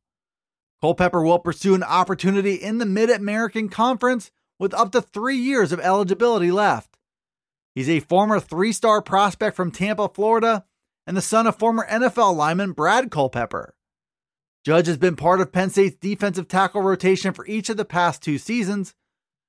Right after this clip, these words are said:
but in two thousand twenty he was stuck as a third-teamer on the depth chart with no clear path to move up in two thousand twenty-one. Defensive tackle is a position that Penn State has recruited very well over the past three or four cycles,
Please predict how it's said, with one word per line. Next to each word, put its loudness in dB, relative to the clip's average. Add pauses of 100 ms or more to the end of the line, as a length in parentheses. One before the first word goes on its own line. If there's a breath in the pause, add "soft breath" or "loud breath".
(100)
but 2
in 2
two 0
thousand 2
twenty -2
he 2
was 0
stuck -2
as -2
a 2
third-teamer -2
on 0
the 0
depth 0
chart 0 (320)
with -2
no 2
clear -4
path 0
to -4
move 0
up 0
in -6
two -4
thousand 0
twenty-one. -4 (880)
Defensive -2
tackle 0
is 0
a -2
position 0
that -4
Penn -2
State 0
has 0
recruited -2
very 2
well 2
over 0
the -2
past 0
three -4
or -2
four -6
cycles, -2